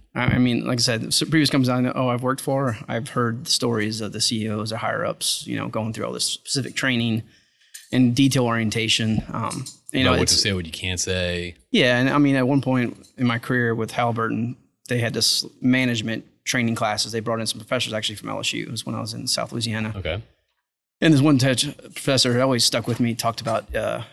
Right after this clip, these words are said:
Speaker 1: your default face. Because basically, as soon as you turn around and look yourself in the mirror, that's the first perception that people have of you. And o-,
Speaker 2: Ooh.
Speaker 1: ninety percent of what they think of you is that very first perception. And in order to
Speaker 2: So
Speaker 1: change your default face, it's, it takes a lot of work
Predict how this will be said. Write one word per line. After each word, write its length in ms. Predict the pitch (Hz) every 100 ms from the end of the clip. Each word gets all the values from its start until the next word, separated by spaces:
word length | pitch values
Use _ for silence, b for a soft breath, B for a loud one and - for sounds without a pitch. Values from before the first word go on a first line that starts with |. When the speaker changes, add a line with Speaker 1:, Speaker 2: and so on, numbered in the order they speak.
| _
Speaker 1:
your 140 | 113
default 400 | 110 127 117 -
face. 400 | - - - - - _ _ _ _ _ _ _ - -
Because 300 | 135 117 123
basically, 480 | 110 123 131 120 117 -
as 80 |
soon 160 | - 143
as 80 | 120
you 60 |
turn 180 | 113 135
around 100 | 120
and 80 | 117
look 80 | 117
yourself 240 | 113 120
in 60 | 117
the 60 |
mirror, 300 | 110 113 127
that's 320 | 127 135 123 -
the 60 |
first 240 | 117 127 120
perception 640 | 123 - 127 - 113 120 - _
that 100 | 131
people 200 | 175 -
have 200 | 127 -
of 80 | -
you. 100 | - _ _ _ _ _ _
And 200 | 127 120
o-, 140 | 123
Speaker 2:
Ooh. 500 | 107 117 80 73 - - -
Speaker 1:
ninety 380 | 156 139 147 139
percent 320 | 127 - 135
of 80 | 117
what 100 | 123
they 80 | 117
think 220 | 127 131
of 80 | 147
you 140 | 151
is 80 | 120
that 160 | 123
very 180 | - 113
first 220 | 107 127
perception. 460 | - - - - 127 _ _ _ _ _ _ _ _ _ _ _ _
And 420 | 135 120 120 143 - _ _
in 120 | 151
order 160 | 139 147
to 60 |
Speaker 2:
So 160 | 127 -
Speaker 1:
change 220 | 156 160
your 80 | 131
default 400 | 123 120 120 117
face, 320 | 120 113 110
it's, 280 | - - -
it 100 | -
takes 200 | 135 139
a 40 | 123
lot 80 |
of 60 | 117
work 380 | 131 127 113 -